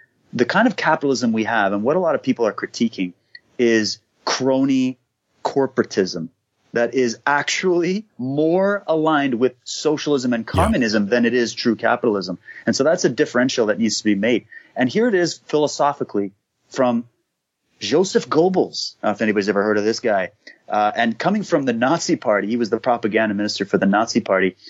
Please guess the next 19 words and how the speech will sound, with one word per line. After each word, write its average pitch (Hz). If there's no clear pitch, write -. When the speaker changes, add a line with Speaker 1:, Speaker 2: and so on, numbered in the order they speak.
Speaker 1:
It's 151
interesting 165
that 120
in 123
the 113
political 143
rhetoric 120
today, 101
the 117
extreme 156
left 147
today 95
is 123
trying 156
to 156
equate 123
capitalism, 151
Western 139
values, 113